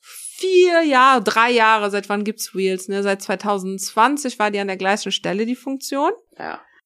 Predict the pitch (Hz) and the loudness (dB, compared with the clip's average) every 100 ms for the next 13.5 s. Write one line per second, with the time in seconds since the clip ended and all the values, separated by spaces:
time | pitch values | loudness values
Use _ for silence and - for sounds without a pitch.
0 | _ - 233 247 294 311 277 247 226 - | _ -4 2 4 4 4 4 2 2 -2
1 | 214 254 262 226 214 226 208 220 190 208 | 0 2 2 0 0 0 0 2 2 2
2 | 208 190 196 - 277 285 254 247 240 190 | 2 -2 -6 -4 0 2 2 2 -2 -4
3 | - 180 185 - - 254 - 220 202 269 | -6 -8 -6 -4 -2 -2 -2 -4 -2 0
4 | 359 - 233 233 240 233 220 208 202 - | 0 0 0 0 0 -2 -2 -2 -2 0
5 | 233 233 226 254 269 254 - - 214 - | -2 0 0 2 2 -2 -6 -2 -2 -2
6 | - 247 240 226 - 214 208 214 208 190 | -8 -2 -2 -2 -6 -8 -6 -6 -6 -4
7 | 190 185 - - - 185 240 302 285 254 | 0 -2 -2 -10 -4 4 4 6 4 0
8 | 220 208 240 262 196 202 240 - 208 180 | 0 4 4 2 0 0 0 -2 -6 0
9 | 202 - 214 196 226 - - 180 175 185 | 2 2 -2 0 2 2 -4 -4 -2 -2
10 | 190 254 381 - - - - 220 220 220 | 0 0 -2 -8 -20 -18 -4 0 0 2
11 | 220 226 254 311 370 370 339 294 - 214 | 2 4 4 4 4 2 2 0 2 0
12 | - - - 247 285 349 311 285 262 220 | 0 -8 -2 4 6 6 4 2 -2 0
13 | 175 202 - 180 214 | 0 0 -4 -2 -2